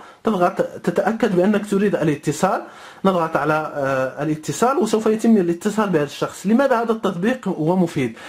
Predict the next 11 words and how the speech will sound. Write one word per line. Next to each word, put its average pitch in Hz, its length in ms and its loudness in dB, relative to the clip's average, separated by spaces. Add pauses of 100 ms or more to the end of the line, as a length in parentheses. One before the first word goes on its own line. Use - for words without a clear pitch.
(180)
لأنه 247 180 4
أحيانًا 277 500 2
عندما، 214 540 2 (540)
آه، 156 220 4
تضع 196 360 2
يعني 156 280 0
هاتفك 180 460 -2
في 175 140 -2
الجيب 202 480 2
أو 175 300 2
يعني 160 460 2